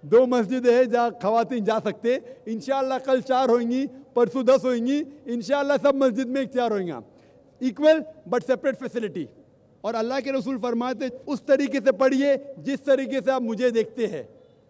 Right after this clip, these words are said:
तरीका यकसा है, औरत और मर्द का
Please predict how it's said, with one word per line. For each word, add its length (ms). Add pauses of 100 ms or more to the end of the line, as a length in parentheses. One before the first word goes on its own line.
(460)
तरीका 380 (160)
यकसा 380
है, 160 (1120)
औरत 500
और 100
मर्द 400
का 120